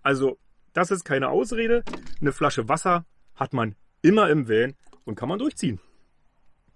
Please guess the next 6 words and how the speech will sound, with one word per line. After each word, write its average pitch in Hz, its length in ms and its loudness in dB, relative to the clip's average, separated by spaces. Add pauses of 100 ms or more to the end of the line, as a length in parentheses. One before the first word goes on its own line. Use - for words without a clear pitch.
(580)
Möglichkeit 220 720 4
Nummer 180 280 4
drei 175 500 2
sind 147 260 0
sogenannte 160 640 4
Calisthenic-Parks. 160 1300 0